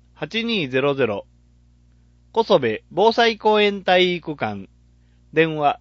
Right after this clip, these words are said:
六八一ゼロゼロ三一。その他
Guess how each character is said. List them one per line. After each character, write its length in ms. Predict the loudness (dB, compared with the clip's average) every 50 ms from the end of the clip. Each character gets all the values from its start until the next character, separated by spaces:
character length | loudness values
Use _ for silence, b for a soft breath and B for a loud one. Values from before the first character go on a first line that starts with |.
| _ _ _
六 240 | -6 -4 -2 0 2
八 340 | 2 2 0 0 -4 -4 -4
一 360 | -4 -6 -12 -14 -14 -14 _ _ _ _ _
ゼ 200 | -12 -4 -2 2
ロ 120 | 2 2
ゼ 120 | 2 0 -2
ロ 100 | -2 -2
三 300 | -2 -2 -2 -2 -2 -2
一。 420 | -4 -6 -6 -10 -14 -14 -14 -16 _ _ _ _ _ _ _ _ _ _ _ _ _ _ _ _ _ _ _ _ _ _ _ _ _ _ _ _ _ _
そ 180 | -6 -2 0 2
の 160 | 2 2 2
他 240 | 2 0 0 0